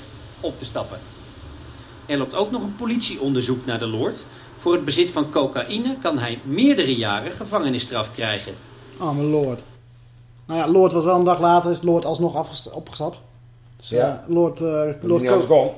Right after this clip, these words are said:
Speaker 2: Lord Coke is, eh, gone. Gone
Speaker 3: Ja,
Speaker 2: from
Speaker 3: maar Lord
Speaker 2: power.
Speaker 3: Coke is niet gone, want er zijn nog zo fucking veel Lord Cokes.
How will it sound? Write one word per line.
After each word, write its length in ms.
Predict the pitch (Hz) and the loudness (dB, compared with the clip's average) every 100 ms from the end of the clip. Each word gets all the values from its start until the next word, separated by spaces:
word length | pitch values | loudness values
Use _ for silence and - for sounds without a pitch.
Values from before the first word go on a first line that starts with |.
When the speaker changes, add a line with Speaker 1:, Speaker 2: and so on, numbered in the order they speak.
| - | -2
Speaker 2:
Lord 240 | 185 190 | 4 4
Coke 320 | 196 214 202 202 | 6 6 6 2
is, 180 | - | -2
eh, 280 | 196 190 180 147 - - | 2 4 2 -2 -6 2
gone. 340 | 202 151 202 - - - - - - - - - - - | 2 2 -2 -6 -18 -20 -20 -20 -20 -20 -20 -20 -20 0
Gone 160 | 220 202 | 2 4
Speaker 3:
Ja, 80 | 156 | 2
Speaker 2:
from 120 | 180 | 4
Speaker 3:
maar 80 | 202 | 6
Lord 220 | 220 170 | 8 8
Speaker 2:
power. 140 | 208 - | 6 6
Speaker 3:
Coke 120 | 196 | 2
is 80 | 180 | 2
niet 220 | 185 110 | 0 4
gone, 240 | 117 123 | 4 4
want 140 | 165 156 | 2 -2
er 60 | |
zijn 140 | 175 196 | -2 0
nog 120 | 180 | 0
zo 180 | 196 190 | 2 2
fucking 300 | 190 170 180 | 2 0 2
veel 140 | 175 175 | 4 6
Lord 240 | 170 160 | 6 6
Cokes. 360 | 185 165 131 | 6 6 4